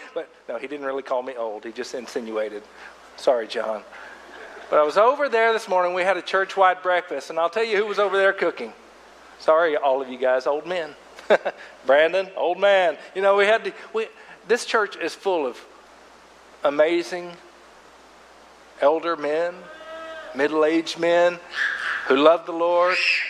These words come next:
and love this church and are committed wholeheartedly to it. And for your care and your teaching. And I'll tell you, it, it's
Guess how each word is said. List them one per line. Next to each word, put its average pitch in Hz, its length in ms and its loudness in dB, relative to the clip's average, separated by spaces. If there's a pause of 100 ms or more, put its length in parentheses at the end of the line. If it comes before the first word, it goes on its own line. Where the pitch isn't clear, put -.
(100)
and 123 240 -4
love 160 240 4
this 156 180 -6
church - 640 -8 (560)
and 156 140 4
are 143 100 4
committed 143 520 -6
wholeheartedly 123 760 -2
to 113 220 -8
it. 113 120 -12 (760)
And 147 100 -4
for 151 140 0
your 139 180 -4
care 180 520 0 (100)
and 139 120 -6
your 120 140 -4
teaching. 180 640 -4 (380)
And 147 120 8
I'll 185 120 4
tell 208 120 -4
you, 185 240 -2 (200)
it, 165 160 -10
it's - 400 -14